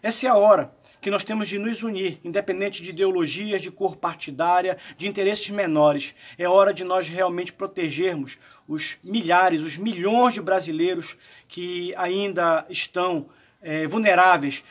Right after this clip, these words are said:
a esse vírus que se espalhou pelo mundo. Que Deus abençoe a todos, um forte abraço.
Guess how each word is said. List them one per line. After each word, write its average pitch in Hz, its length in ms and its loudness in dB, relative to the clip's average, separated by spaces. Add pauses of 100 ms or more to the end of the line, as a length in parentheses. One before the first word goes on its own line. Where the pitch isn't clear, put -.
(100)
a 160 100 0
esse 185 240 -2
vírus 165 280 -8
que 160 80 -12
se - 80 -10
espalhou 175 320 -2
pelo 165 200 -4
mundo. 120 320 -8 (200)
Que 160 80 -12
Deus 196 200 2
abençoe 180 500 0
a 170 60 -2
todos, 180 340 -4
um 170 60 -12
forte 175 300 -6
abraço. - 480 -12